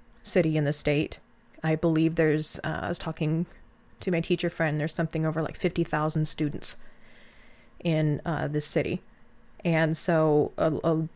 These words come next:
good number of them come from very low-income families where their primary source of meals is school. And that's, that was done.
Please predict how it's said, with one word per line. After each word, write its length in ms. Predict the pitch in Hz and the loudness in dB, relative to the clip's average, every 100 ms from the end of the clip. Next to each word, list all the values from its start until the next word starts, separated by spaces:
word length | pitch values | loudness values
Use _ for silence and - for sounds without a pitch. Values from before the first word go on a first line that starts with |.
| - | -2
good 240 | 190 190 165 | 4 6 6
number 400 | 175 214 180 151 | 4 4 4 4
of 100 | 147 | 4
them 300 | 143 160 175 - - - | 2 2 0 -4 -18 -6
come 180 | 175 170 | -4 -2
from 220 | 170 160 | 0 2
very 320 | 165 165 165 | 4 4 4
low-income 500 | 156 151 156 165 156 | 2 2 0 -2 -2
families 420 | 151 180 185 156 | -2 0 0 2
where 120 | 156 | 0
their 160 | 151 151 | 0 0
primary 580 | - 170 160 160 160 151 | -2 -4 0 0 0 0
source 380 | - 160 160 160 | -2 -2 -2 -2
of 180 | 156 - - - - | -4 -6 -14 -20 -2
meals 600 | 170 175 170 135 - - - _ _ - | 2 4 2 0 -2 -6 -10 _ _ -4
is 140 | 175 | -4
school. 380 | - 180 - - - _ - _ - | -2 -2 -2 -6 -14 _ -20 _ -6
And 120 | 165 156 | 0 2
that's, 200 | 147 - | 2 -2
that 200 | 175 - | -6 -4
was 140 | 147 | -2
done. 380 | 151 185 170 165 | 0 0 -2 -4